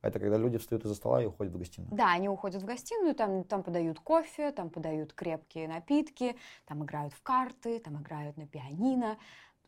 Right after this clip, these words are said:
Speaker 2: То есть в классическом,
Speaker 1: Да, да,
Speaker 2: когда
Speaker 1: да, да, окей.
Speaker 2: классический, э, натюрморт. А, вернее, пи-, да, э,
Speaker 1: Да и
Speaker 2: пи-,
Speaker 1: натюрморт в том
Speaker 2: и
Speaker 1: числе, и
Speaker 2: натюрморт в том
Speaker 1: натюрморт в том
Speaker 2: числе, да.
Speaker 1: числе, конечно же.
Speaker 2: А, поэтому, э, в-, так вот, э, к вопросу о споре между традиционалистами и
Speaker 1: Да.
Speaker 2: энофилами.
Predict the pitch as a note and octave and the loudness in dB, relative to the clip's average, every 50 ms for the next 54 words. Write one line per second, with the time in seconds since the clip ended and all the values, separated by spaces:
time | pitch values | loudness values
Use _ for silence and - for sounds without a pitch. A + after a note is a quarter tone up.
0 | - - B3 A3 - - - - G#3+ G3 - B3+ G#3 G#3+ A3+ A3 - - G3+ F3+ | 0 2 2 2 2 0 2 4 4 4 4 6 10 12 12 12 12 8 4 2
1 | F3+ F3+ F3 E3+ - - - G2+ G2 G2 - B3+ - F#2 - - - C4+ - F2+ | 2 0 -2 -2 0 4 6 6 8 8 6 6 6 6 6 6 6 4 4 2
2 | F2 E2+ - - A#3 G#3+ G#3 G3+ G3 F#3 F#3 F3+ F3 F3 F3 E3+ - - - G#3 | 0 -2 0 2 2 4 4 4 4 4 4 4 2 0 -2 -2 -2 -2 0 0
3 | G3+ G3+ - A3+ G3+ F#3 F#3 E3 C#3+ C3+ - - _ - - - - - - - | 0 0 2 2 2 2 2 0 -2 -2 -4 -10 _ -20 -20 -18 -16 -14 -16 -16
4 | - - - - D#3+ - G3+ C#4 C#4+ C4 A#3 G#3+ G3+ F#3 - G#3+ G3 - - F#3+ | -8 0 2 4 4 6 8 8 10 10 10 8 6 4 2 0 -2 0 -2 -2
5 | F#3+ G#3 A3 A3+ G#3+ F#3+ D#3+ - F3+ F3 F3+ F#3 - G3+ G3 A#2 B2+ C3+ D3 D3+ | 0 2 4 6 6 4 4 2 2 2 2 2 2 6 10 12 12 12 12 12
6 | D3 - E3 E3 F3 E3+ D#3+ - - E3+ A3+ D#4+ F4+ F4 F4 - F3 - F4+ - | 12 12 12 12 12 12 12 12 12 12 12 12 12 12 12 12 12 12 12 12
7 | - - - D#4 E4 D#4+ D#4 - C#4+ - D#3+ D#3+ E3 D#3 - - D#3+ F#3+ F#3 F#3 | 12 12 12 12 12 12 12 12 12 12 12 12 10 10 10 10 8 8 8 8
8 | F#3 D#3 D#3 C3 - - A#2 B2 A2+ - G2+ F2 D2+ - - - - - G#3+ G#3 | 10 10 10 10 10 8 6 4 4 2 0 -4 -4 -6 -8 -6 0 4 6 6
9 | G3+ G3+ G3+ G3+ G3 - - B3+ C4 C#4 C4+ D4 C#4+ C#4 C#4+ C#4 C#4 C#4 C4+ C4 | 8 8 6 4 4 6 8 8 8 8 8 6 6 8 8 8 8 8 8 8
10 | B3+ B3+ - - - A3 G#3 - - A3+ A3+ E4 - E4 C#4 G3+ E3 - - - | 8 8 6 6 4 0 -2 -4 -6 0 2 4 6 10 10 10 10 8 6 2
11 | - A3 G#3 G#3 B3 B3 - D4+ E4 D#4+ - B3+ A3 A3 G#3+ G#3 G3+ G3+ - - | 4 4 6 6 4 8 8 8 8 8 8 10 10 12 12 10 10 8 4 4
12 | - C#4+ C#4+ B3+ G#3 G3+ G3+ G#3 G3 - G3 G3 F#3 F#3+ - - A3 G#3+ A3 A#3 | 8 8 10 10 10 8 6 4 0 -4 -4 -4 -4 -4 -2 0 2 2 2 2
13 | B3+ B3+ - G#3+ G#3 G3+ G3+ G3+ G#3+ A3 A3 - E3 D3+ D3 - | 0 0 0 2 2 4 4 6 8 8 8 6 4 2 -2 -6